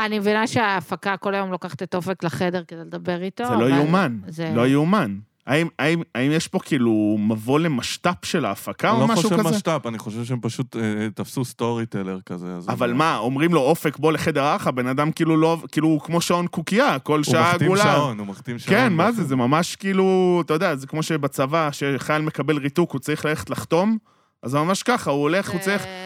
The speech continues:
Speaker 2: "בוא
Speaker 1: זה,
Speaker 2: תספר סיפור."
Speaker 1: זה קמפיינר, זה קמפיינר, כאילו.
Speaker 2: כן, טוב,
Speaker 1: מדהים.
Speaker 2: הוא עוסק בזה, מה שנקרא.
Speaker 3: בוא נעבור ל-, פשוט למכתבים שכן ריגשו אותנו,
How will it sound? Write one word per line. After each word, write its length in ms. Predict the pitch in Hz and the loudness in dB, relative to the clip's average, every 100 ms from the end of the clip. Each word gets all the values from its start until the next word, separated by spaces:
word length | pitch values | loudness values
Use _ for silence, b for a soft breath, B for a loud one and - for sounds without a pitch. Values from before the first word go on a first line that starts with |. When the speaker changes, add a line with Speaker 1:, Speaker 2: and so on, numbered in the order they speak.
| 185 | 2
Speaker 2:
"בוא 120 | 226 | 2
Speaker 1:
זה, 60 | 220 | 4
Speaker 2:
תספר 300 | 254 247 226 | 2 0 0
סיפור." 360 | 220 208 196 | 0 2 4
Speaker 1:
זה 60 | 185 | 2
קמפיינר, 580 | 214 175 240 403 320 196 - | 2 0 -2 -2 -4 -8 -10
זה 140 | 185 | -12
קמפיינר, 680 | - 185 - 330 330 180 156 - | -10 -10 -8 -6 -4 -6 -8 -14
כאילו. 1000 | 165 160 156 156 156 156 156 156 156 _ _ _ _ _ _ | -18 -16 -12 -12 -12 -12 -14 -18 -20 _ _ _ _ _ _
Speaker 2:
כן, 100 | - - | -18 -10
טוב, 120 | 160 | -8
Speaker 1:
מדהים. 200 | 190 160 | -6 -2
Speaker 2:
הוא 140 | 104 | -2
עוסק 320 | 104 - 196 185 | 0 0 -2 0
בזה, 300 | 131 82 76 | -2 -4 -10
מה 100 | - | -12
שנקרא. 360 | - - 107 | -14 -12 -6
Speaker 3:
בוא 80 | 110 | -4
נעבור 500 | 127 143 120 123 123 | -2 -4 -4 -4 -2
ל-, 200 | 120 113 | -4 -4
פשוט 300 | 104 107 113 | -6 -8 -8
למכתבים 540 | 113 107 - 104 101 107 | -10 -10 -10 -8 -6 -4
שכן 320 | 104 110 104 | -4 -4 -4
ריגשו 280 | 101 - | -6 -6
אותנו, 100 | 92 | -4